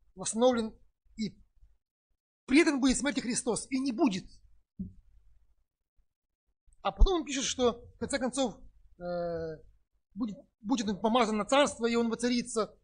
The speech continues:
и бу-, и будет его царство, наступ-, наступит царство Божье.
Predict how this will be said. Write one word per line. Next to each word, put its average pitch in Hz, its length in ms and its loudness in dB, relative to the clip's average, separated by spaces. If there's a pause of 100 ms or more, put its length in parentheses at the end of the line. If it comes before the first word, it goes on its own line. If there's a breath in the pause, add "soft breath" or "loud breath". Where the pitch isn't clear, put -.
(160)
и 196 320 -6
бу-, 214 180 -4
и 233 120 -6
будет 226 220 -4
его 220 100 -2
царство, 185 460 -4
наступ-, 202 460 -10
наступит 220 320 -4
царство 220 280 2
Божье. 180 420 -6